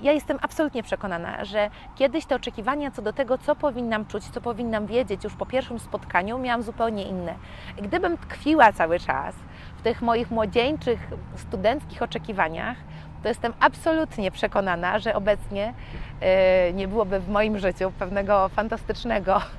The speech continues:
<laughs> fantastycznego mężczyzny, który, mam nadzieję, że ogląda ten odcinek, którego serdecznie pozdrawiam tutaj z ekranu Lekcji Miłości, którego mam nadzieję, że też również kiedyś poznacie. Stwierdziłam w ogóle, że zerknę na początku na, e, wyniki badań.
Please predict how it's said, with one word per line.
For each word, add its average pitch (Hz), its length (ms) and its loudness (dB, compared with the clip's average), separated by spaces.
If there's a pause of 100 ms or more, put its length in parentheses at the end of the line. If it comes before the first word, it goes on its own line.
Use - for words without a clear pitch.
(100)
<laughs> - 360 -10
fantastycznego 349 560 4
mężczyzny, 320 440 6
który, 262 460 4
mam 285 200 2
nadzieję, 262 380 6
że 240 120 4
ogląda 240 320 4
ten 202 160 0
odcinek, 233 320 -6
którego 220 300 -4
serdecznie 349 520 -4
pozdrawiam 330 800 4
tutaj 302 360 -2
z 277 120 -6
ekranu 262 640 2 (320)
Lekcji 269 400 2
Miłości, 233 480 2
którego 226 640 2
mam 233 140 4
nadzieję, 240 260 6
że 269 60 2
też 349 240 4
również 277 340 0
kiedyś 262 280 -4 (540)
poznacie. 233 600 2 (320)
Stwierdziłam 359 340 0
w 294 40 2
ogóle, 294 180 2
że 247 100 0
zerknę 254 320 0
na 233 60 0
początku 226 460 -4
na, 220 220 4 (400)
e, 214 400 8
wyniki 302 400 2
badań. 180 320 6